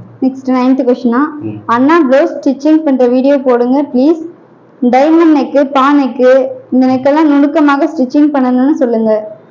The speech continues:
Speaker 2: ஓகே, கண்டிப்பா, கண்டிப்பா. அது வந்து ரொம்ப முக்கியமானது. அஹ், ப்ளவுஸ் ஸ்டிச்சிங் வந்து இப்பதான் சமீபத்துல தான் போட்டிருக்கோம். அந்த லிங்க் கூட திரும்ப நான் இதுல வைக்க சொல்றேன். இதை நீங்க பாருங்க, கீழே டிஸ்கிரிப்ஷன் பாக்ஸ்ல வைக்க சொல்றேன். அஹ், ப்ளவுஸ் ஸ்டிச்சிங்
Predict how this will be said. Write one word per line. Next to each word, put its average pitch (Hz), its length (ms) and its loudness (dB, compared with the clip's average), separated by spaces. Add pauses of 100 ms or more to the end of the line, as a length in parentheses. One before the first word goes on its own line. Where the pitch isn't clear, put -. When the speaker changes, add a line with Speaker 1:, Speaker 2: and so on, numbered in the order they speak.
(480)
Speaker 2:
ஓகே, 131 240 0
கண்டிப்பா, 123 340 -2
கண்டிப்பா. 135 440 -2
அது 127 120 -4
வந்து 123 200 -2
ரொம்ப 135 160 -2
முக்கியமானது. 135 600 -4 (540)
அஹ், 123 220 -2
ப்ளவுஸ் 170 260 -2
ஸ்டிச்சிங் 185 320 -2
வந்து 170 160 0
இப்பதான் 170 300 -2
சமீபத்துல 156 340 -2
தான் 151 240 -4
போட்டிருக்கோம். 131 380 -2
அந்த 120 140 -2
லிங்க் 147 200 0
கூட 143 140 -2
திரும்ப 139 260 -2
நான் 120 140 0
இதுல 117 80 -2
வைக்க - 180 -4
சொல்றேன். 123 380 -4 (460)
இதை 123 140 -2
நீங்க 123 200 -2
பாருங்க, 131 320 -2
கீழே 139 200 -2
டிஸ்கிரிப்ஷன் 123 460 -4
பாக்ஸ்ல 117 140 -4
வைக்க 123 200 -2
சொல்றேன். 131 360 -4 (480)
அஹ், 117 500 -2
ப்ளவுஸ் 151 240 -2
ஸ்டிச்சிங் 139 340 -4